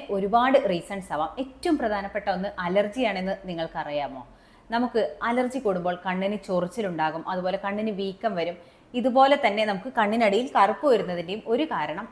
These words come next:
അലർജിയാണ്. ഇനി രണ്ടാമത്തെ കാരണം ഡീഹൈഡ്രേഷൻ. നമുക്ക് ഡീഹൈഡ്രേഷൻ വരുമ്പോൾ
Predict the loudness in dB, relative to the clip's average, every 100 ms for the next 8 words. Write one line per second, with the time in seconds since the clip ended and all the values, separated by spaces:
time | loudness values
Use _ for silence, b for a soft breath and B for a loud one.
0 | -6 -4 -6 -6 -8 -8 -18 b b b
1 | -2 -2 -4 -4 0 2 2 0 0 -2
2 | 0 -2 -2 -2 -2 2 2 2 0 -4
3 | -10 -18 -12 0 2 4 4 2 2 2
4 | 4 4 4 0 0 2 2 2